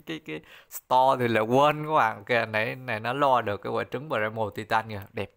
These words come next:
thiệt các bạn. Rồi, hôm nào, hôm nào up nha. Bây giờ đang, đang để dành trống slot cho rồng. Rồi, máy mới lấy được hai con, Glutonus và Orbus Darkness. Rồi.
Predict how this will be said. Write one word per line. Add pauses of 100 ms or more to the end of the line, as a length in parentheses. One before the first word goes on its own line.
thiệt
các
bạn. (760)
Rồi,
hôm
nào,
hôm
nào
up
nha.
Bây
giờ
đang,
đang
để
dành
trống
slot (120)
cho
rồng. (800)
Rồi,
máy
mới
lấy
được
hai
con, (120)
Glutonus
và (120)
Orbus
Darkness. (1600)
Rồi.